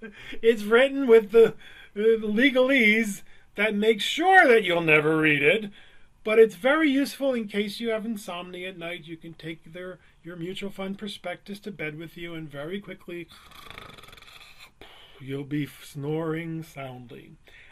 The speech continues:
And some mutual funds have extremely low fees. In fact, there are some mutual funds out there that are charging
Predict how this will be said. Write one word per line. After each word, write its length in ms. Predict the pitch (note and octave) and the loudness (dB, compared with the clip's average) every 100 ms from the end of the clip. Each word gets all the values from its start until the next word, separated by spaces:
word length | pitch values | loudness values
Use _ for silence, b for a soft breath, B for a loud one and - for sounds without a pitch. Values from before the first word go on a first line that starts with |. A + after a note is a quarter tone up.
| B | B
And 200 | F#3 F#3 | -10 -10
some 380 | - D#4+ F#4+ F4 | -6 0 0 2
mutual 380 | G#3+ F3+ E3 | 0 0 -4
funds 400 | D3+ F3 E3 D#3+ | -8 -8 -8 -10
have 240 | - F#3+ G3 | -8 -4 -2
extremely 1120 | G3+ - - - F3+ G3+ A#3+ A#3 A3 G3+ F#3+ | -2 -4 -6 -8 -8 -4 0 0 2 0 0
low 720 | E3 D#3 D#3 E3 F#3 B3+ B3+ | -2 -2 -2 0 4 6 6
fees. 500 | G3+ F#3 D#3 A#2+ - _ b b b | 2 -8 -12 -12 -20 _ b b b
In 120 | F#3 | -14
fact, 320 | D#3+ A#3 A3 | -2 0 2
there 120 | A3+ G#3+ | 0 0
are 120 | G3 | 0
some 280 | - D#4 D#4 | -2 -2 0
mutual 280 | A3+ G3+ | -2 -2
funds 280 | F#3+ F#3+ F3 | -4 -6 -6
out 180 | F3+ E3 | -6 -6
there 280 | F3 F3 E3+ b b b b - | -6 -6 -8 b b b b -8
that 160 | F#3+ | -6
are 140 | G3 G3 | -4 -4
charging 600 | G#3+ A3 G#3 F#3+ F#3+ | -2 -2 -2 -6 -8